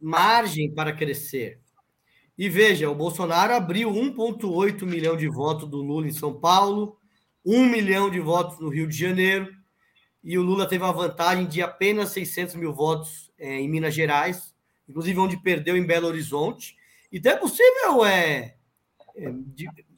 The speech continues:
mudar esse cenário. É possível aproximar no Rio bastante, tendo uma boa campanha na Baixada Fluminense. É possível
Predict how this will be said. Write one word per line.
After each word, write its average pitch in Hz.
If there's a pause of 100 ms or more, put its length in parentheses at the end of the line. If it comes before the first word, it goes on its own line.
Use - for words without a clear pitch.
(120)
mudar 196
esse -
cenário. 135 (640)
É 151
possível 262
aproximar 196
no 175
Rio 240 (220)
bastante, 208 (340)
tendo 170
uma 170
boa 175
campanha 165
na 160
Baixada 156
Fluminense. 175 (560)
É 180
possível 190